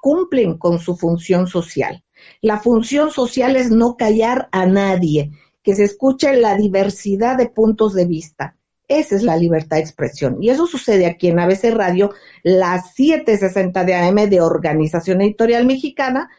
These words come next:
Eh, este es un multimedia, eh, que nos lleva a diferentes, eh, espacios. También yo agradezco enormemente, y todos nuestros compañeros, toda la mesa, perdón, antes que de mencionarme a mí, pues menciono a todos los compañeros,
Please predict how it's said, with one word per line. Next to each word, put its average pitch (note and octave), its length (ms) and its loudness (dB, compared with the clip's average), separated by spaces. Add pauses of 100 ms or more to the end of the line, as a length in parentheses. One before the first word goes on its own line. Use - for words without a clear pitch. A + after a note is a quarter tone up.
(540)
Eh, G3+ 420 2
este G#3+ 220 0
es G#3+ 140 -2
un G#3+ 120 2
multimedia, G#3+ 1000 2 (280)
eh, E3+ 200 0
que F3+ 100 2
nos F3 220 2
lleva F#3+ 240 2
a F#3 60 -2
diferentes, E3+ 920 0
eh, C3 400 2
espacios. G3 840 -2
También A3 400 4
yo B3 140 2
agradezco G#3+ 560 0
enormemente, A3+ 760 2
y G3 120 -2
todos G#3 160 2
nuestros G3 340 0
compañeros, F#3 580 -2
toda G#3 120 2
la G3 140 2
mesa, G3 400 0
perdón, D#3+ 500 -2
antes E3+ 480 -2
que C3+ 380 2
de C#3+ 160 0
mencionarme D#3 720 0
a C#3 60 2
mí, D3+ 220 2
pues C#3+ 240 -4
menciono E3+ 500 0
a B2+ 120 -4
todos D3+ 200 2
los B2+ 220 -2
compañeros, G3+ 720 0